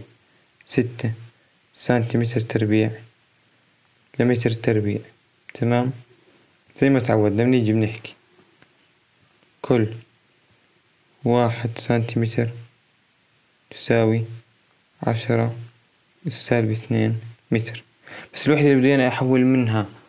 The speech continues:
منها اللي هي سنتيمتر تربيع، لاحظ شو؟ سنتيمتر تربيع. أنا اللي كاتبه شو؟ سنتيمتر. كيف بدي أخليها تربيع؟ بربع الطرفين، بحط هون تربيع وبحط هون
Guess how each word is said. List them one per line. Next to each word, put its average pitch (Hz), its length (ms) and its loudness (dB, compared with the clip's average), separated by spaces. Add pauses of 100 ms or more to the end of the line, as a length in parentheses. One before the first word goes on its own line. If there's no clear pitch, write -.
(200)
منها 107 460 0 (100)
اللي 101 200 0
هي 123 60 2
سنتيمتر 117 560 0
تربيع، 107 520 0 (680)
لاحظ 127 320 2
شو؟ 131 340 0
سنتيمتر 127 760 0
تربيع. 104 440 2 (360)
أنا 117 100 2
اللي 120 120 2
كاتبه 131 320 0
شو؟ 117 220 0
سنتيمتر. 113 600 -2 (300)
كيف 156 140 2
بدي 143 100 4
أخليها 135 320 2
تربيع؟ 127 380 2
بربع 131 380 2
الطرفين، 104 580 -2 (460)
بحط - 280 -4
هون 120 160 0
تربيع 113 400 2 (2000)
وبحط 117 440 -4
هون 117 240 -2